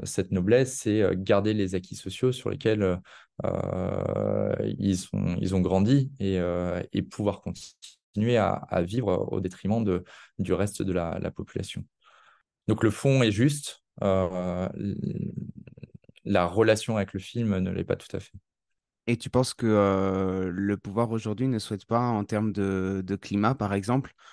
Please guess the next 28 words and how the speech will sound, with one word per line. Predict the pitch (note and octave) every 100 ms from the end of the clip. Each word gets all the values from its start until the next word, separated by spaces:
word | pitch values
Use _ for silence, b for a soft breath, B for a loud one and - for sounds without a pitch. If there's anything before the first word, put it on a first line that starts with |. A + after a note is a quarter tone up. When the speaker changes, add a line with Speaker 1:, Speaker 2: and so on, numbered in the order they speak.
| B -
Speaker 2:
euh, | F#2 F#2 F2+ F2+ F2+ F2 F2 E2
mettre | E2 E2+ G#2+ - G#2+
en | A#2
œuvre | A#2+ G#2+
des | G2+
changements | G#2 A2 A2+ B2+ C#3+
qui | -
vont | G2+
faire | G2 G#2
en | G#2
sorte | - -
que | -
rien | G2 G2+ G#2+
ne |
change | A2 A2 -
pour | - G#2 A2
eux | B2+
en | A2+
termes | F#2 G2 G2
d'acquis, | F#2+ F#2 - A2+ B2+
en | A#2+ F#2+
termes | G2 F#2+
de | F#2
droits, | F#2+ F2+ G2 A2
en | B2 G2
termes | F#2 F#2+
de | G2
privilèges ? | - G2 F#2 F#2 B2 -